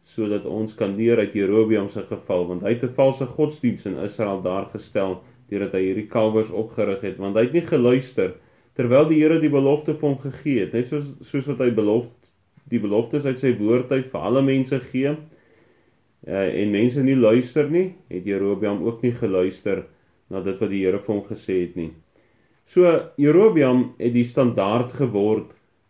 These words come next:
vir elke liewe ander slegte koning van Israel.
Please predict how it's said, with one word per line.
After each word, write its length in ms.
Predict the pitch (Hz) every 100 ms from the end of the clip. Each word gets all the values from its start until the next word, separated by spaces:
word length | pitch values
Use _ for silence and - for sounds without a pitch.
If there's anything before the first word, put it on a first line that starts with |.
| _
vir 140 | 127 113
elke 380 | 127 143 139 131
liewe 240 | 117 120
ander 320 | - 117 110
slegte 460 | - - 127 - 123
koning 380 | - 120 107 101
van 200 | 107 101 117
Israel. 520 | 120 - 101 92